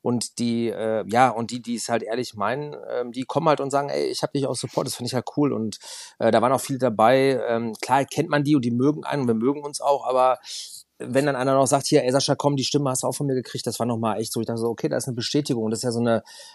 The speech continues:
Reflexion dann auch, wo man sagt, „Okay, dann bin ich ja doch nicht ganz falsch mit meinem Gefühl“, das, so muss man's halt mal so ein bisschen formulieren, ne? Äh, natürlich haben die anderen,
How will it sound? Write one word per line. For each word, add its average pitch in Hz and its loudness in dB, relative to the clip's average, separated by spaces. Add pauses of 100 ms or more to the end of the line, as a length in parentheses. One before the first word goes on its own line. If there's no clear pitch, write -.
(120)
Reflexion 143 8
dann 117 6
auch, 110 8
wo 117 0
man 117 4
sagt, 117 4
„Okay, 147 4
dann 123 8
bin 127 2
ich 135 2
ja 131 2
doch 143 8
nicht 139 4
ganz 117 6
falsch 113 6
mit 110 -4
meinem 113 0
Gefühl“, 113 6
das, 98 -4
so 117 0
muss 107 -6
man's 104 -4
halt 98 -4
mal 98 -2
so 98 -12
ein 98 -12
bisschen - -8
formulieren, 92 -6
ne? 107 -6 (420)
Äh, 104 0
natürlich 113 2
haben 117 0
die 101 0
anderen, 113 0